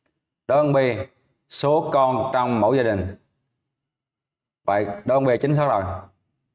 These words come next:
Do đó câu một chúng ta chọn đáp án B. Dấu hiệu ở đây là số con trong mỗi gia đình. Tiếp theo là câu số hai.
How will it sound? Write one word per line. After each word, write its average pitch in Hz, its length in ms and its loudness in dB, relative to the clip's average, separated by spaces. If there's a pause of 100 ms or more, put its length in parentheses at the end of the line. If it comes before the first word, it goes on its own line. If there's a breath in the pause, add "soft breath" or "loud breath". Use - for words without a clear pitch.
(140)
Do 120 120 2
đó 127 180 0
câu 127 120 0
một 98 280 2
chúng 131 100 -2
ta 123 100 2 (140)
chọn 95 300 -2
đáp 120 100 0
án 127 160 0
B. 120 40 2 (1700)
Dấu 139 200 2
hiệu 110 180 2
ở 120 40 2
đây 120 120 2
là 110 100 2
số 139 360 -2
con 117 340 0
trong 110 260 0
mỗi 107 160 2
gia 123 80 2
đình. 90 320 -4 (2250)
Tiếp 165 280 0
theo 135 240 2
là 117 100 2 (100)
câu 127 200 2
số 147 260 -2
hai. 131 220 0